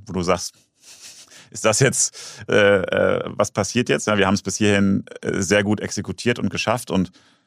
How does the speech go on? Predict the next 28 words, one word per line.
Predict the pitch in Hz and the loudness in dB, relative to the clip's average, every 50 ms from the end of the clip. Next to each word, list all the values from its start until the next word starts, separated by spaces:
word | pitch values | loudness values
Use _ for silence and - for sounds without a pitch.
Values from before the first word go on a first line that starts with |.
| _ _ _ _ _ _ _ _ _ _ _ _ | _ _ _ _ _ _ _ _ _ _ _ _
ähm, | - 92 95 92 92 | 2 2 4 4 4
jetzt | 92 95 - - - - | 4 2 2 -2 -2 0
werden | 101 101 95 98 | 2 2 4 2
wir | 95 | 2
durch | 92 92 - | 2 0 0
so | 104 | 0
einen | 95 - | 0 0
externen | 110 - - - - 101 98 98 95 92 87 | 0 -2 -2 -2 0 2 2 2 2 2 0
Faktor | - 104 107 - - 104 92 | 0 -2 -4 -2 0 0 2
eventuell, | 87 87 92 95 92 - 87 - 80 87 90 90 87 87 82 - - | 2 2 2 2 0 0 0 0 2 2 2 2 2 0 -2 -2 -2
ähm, | - 87 90 90 87 87 87 87 87 85 85 82 - - | 0 0 2 2 2 2 2 0 0 0 -2 -4 -4 -6
äh, | - - | -6 -4
haben | - 82 82 85 90 98 95 | -4 -4 -4 -2 0 2 2
wir | 95 - | 2 0
Probleme, | - - 85 87 101 117 107 104 127 139 | -2 -2 0 2 4 4 4 4 2 0
zumal | - - 87 87 90 95 | -4 -2 2 2 4 4
wir | 92 85 | 4 2
damals | 87 90 95 98 95 - - | 2 4 4 2 2 0 -2
uns | 95 - | -8 -6
gerade | - - 90 92 95 | -2 0 0 2 2
im | 90 87 | 2 0
Series | - - 95 90 85 - | 0 0 0 0 0 0
D | - 107 | -2 -2
Fundraising | 98 - 92 85 82 82 76 76 71 90 87 | -2 0 0 0 0 0 -2 0 0 0 -2
befunden | 76 - - 107 90 80 82 78 | 0 0 0 0 0 2 2 2
haben. | 76 80 85 117 156 185 - | 2 2 2 0 -2 -2 -2
<laughs> | |
Ja, | - 95 | -2 -2